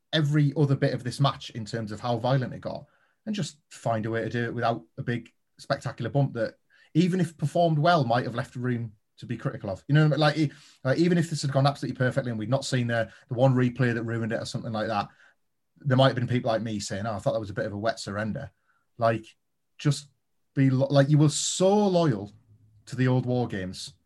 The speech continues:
for such a long period, and then something about you made you think, "W-, we need to go super big."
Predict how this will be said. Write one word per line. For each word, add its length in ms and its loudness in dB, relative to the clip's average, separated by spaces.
for 120 -8
such 260 -2
a 40 -2
long 220 0
period, 520 -4
and 200 -2
then 360 -2
something 380 2
about 240 4
you 80 -4
made 200 -2
you 60 -8
think, 180 -8
"W-, 200 -10
we 160 -6
need 100 -4
to 60 -10
go 100 -4
super 280 -6
big." 240 -6